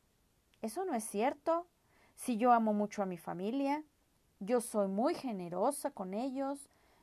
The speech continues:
yo soy solidaria con mis vecinos o la misma familia, etcétera". Bueno, pues déjame decirte que en realidad,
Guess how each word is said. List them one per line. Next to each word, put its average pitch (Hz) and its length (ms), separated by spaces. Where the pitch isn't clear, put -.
yo 247 140
soy 240 180
solidaria 180 600
con 180 180
mis 170 160
vecinos 240 960
o 180 140
la 175 120
misma 180 300
familia, 247 840
etcétera". - 540
Bueno, 175 340
pues 214 160
déjame 294 320
decirte 240 540
que 208 120
en 190 100
realidad, 190 520